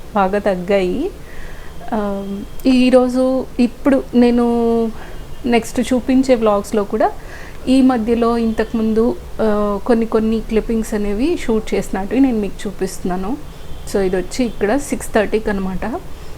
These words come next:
కానీ ఎండ ఏం రాలేదు. అలా మార్నింగ్ కొంచెం ఫ్రెష్ అప్ అయ్యి ఈ గ్రీనరీ, కొండలు చూస్తూ కొంచెం అలా వేడివేడి కాఫీ తాగుతుంటే నిజంగా ఎంత హ్యాపీగా ఉంటుంది కదా.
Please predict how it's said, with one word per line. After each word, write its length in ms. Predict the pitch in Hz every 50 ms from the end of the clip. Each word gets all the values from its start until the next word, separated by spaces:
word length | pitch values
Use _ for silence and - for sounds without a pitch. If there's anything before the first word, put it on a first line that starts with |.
| - - - - -
కానీ 280 | 208 196 208 233 277
ఎండ 280 | 254 208 202 196 208 214
ఏం 200 | 220 220 214 202
రాలేదు. 540 | 202 196 196 185 196 190 185 190 208 277 320 - - - - - - - - - - - - - - - - - -
అలా 360 | - 190 202 214 214 214 226
మార్నింగ్ 720 | 254 262 240 226 220 220 220 226 220 220 214 214 220 226 220 -
కొంచెం 500 | 226 214 208 220 226 233 - - 240 233
ఫ్రెష్ 240 | 220 214 202 196 -
అప్ 200 | 226 220 - 214
అయ్యి 280 | 185 196 202 202 202 - - - - - - - - -
ఈ 180 | 214 214 214 196
గ్రీనరీ, 640 | 175 208 202 202 220 214 208 202 190 202 208 202 - - - - - - - - - - - -
కొండలు 520 | - 214 208 220 220 214 208 208 202 208 196 - - 220
చూస్తూ 380 | 208 208 - - - 214 233 285 - - - - - - - - -
కొంచెం 560 | - 220 214 226 233 247 254 247 - 285 240
అలా 280 | 226 220 220 226 233 - - - -
వేడివేడి 640 | 208 214 202 196 190 202 196 196 202 214 226 240 269
కాఫీ 360 | 254 - 233 214 202 - 233
తాగుతుంటే 640 | 220 220 214 196 - 214 190 190 180 - 208 214 277 - - - - - - - - - -
నిజంగా 360 | 202 185 202 226 240 254 254
ఎంత 580 | - - 220 208 233 269 - - - - -
హ్యాపీగా 600 | 302 285 - - - 226 214 - - 240 247 233 240
ఉంటుంది 300 | 220 202 - 220 202 208
కదా. 180 | 202 202 208